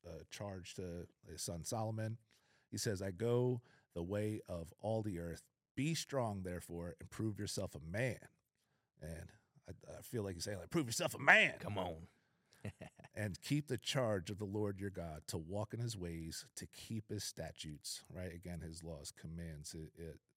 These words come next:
Speaker 1: the word, "his commandments, his judgments, and his testimonies, as it is written in the law of Moses, that you may prosper in all that you do and wherever you turn."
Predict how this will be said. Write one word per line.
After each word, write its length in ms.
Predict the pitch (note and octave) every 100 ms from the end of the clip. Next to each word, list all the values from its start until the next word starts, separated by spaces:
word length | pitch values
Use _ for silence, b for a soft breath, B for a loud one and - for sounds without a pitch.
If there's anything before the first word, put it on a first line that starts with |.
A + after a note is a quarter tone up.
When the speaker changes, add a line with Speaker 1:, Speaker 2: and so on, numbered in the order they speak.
| G2+
Speaker 1:
the 80 | D#2
word, 420 | D#2+ F#2 D2+ - b b b b b b
"his 180 | E2+ -
commandments, 680 | - F#2 G2 G2 G2 F2 -
his 220 | D#2+ D#2
judgments, 600 | - F#2+ E2 F#2 E2+ - -
and 200 | F2+ F#2+
his 120 | E2
testimonies, 760 | - F2 - E2+ E2 D#2+ D2+ - -
as 220 | F2+ F#2
it 100 | F#2+
is 160 | G2+ E2
written 280 | F2 - D#2+
in 120 | D#2+
the 60 | D#2
law 240 | F2 F2+
of 80 | F2+
Moses, 480 | F2+ D2+ C#2+ D#2 -
that 120 | D#2+ E2
you 100 | E2+
may 160 | D2 -
prosper 720 | - F#3 E3 - - C#2 B2 - _ _ _ -
in 120 | D2+
all 160 | D#2+
that 140 | G2 F2
you 120 | C3
do 360 | C3 D2 D2 G2+ - _ _ _ _
and 100 | C#2+
wherever 260 | D2 D#2 D#2
you 100 | F2
turn." 300 | - F#3+